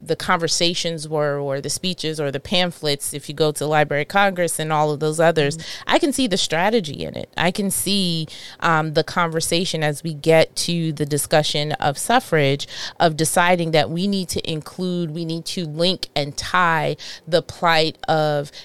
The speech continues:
Speaker 1: African Americans in this country to suffrage, and so that Black women also need the vote, that, that lynching, in view-, viewing through the eyes of Ida B. Wells, is part of a
Speaker 2: Mm-hmm.
Speaker 1: political conversation, and we can leverage that argument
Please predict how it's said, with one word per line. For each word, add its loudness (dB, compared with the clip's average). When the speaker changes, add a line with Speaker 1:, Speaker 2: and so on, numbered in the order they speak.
Speaker 1:
African -2
Americans -2
in -4
this -6
country -6
to -6
suffrage, -2
and -6
so -2
that 0
Black 0
women -6
also 2
need -2
the 0
vote, -4
that, 2
that 0
lynching, -4
in -10
view-, -14
viewing -8
through -8
the 2
eyes 0
of -6
Ida 0
B. -8
Wells, 2
is -4
part 2
of 0
a 0
Speaker 2:
Mm-hmm. -6
Speaker 1:
political 0
conversation, -4
and 0
we 0
can -2
leverage 2
that 2
argument 4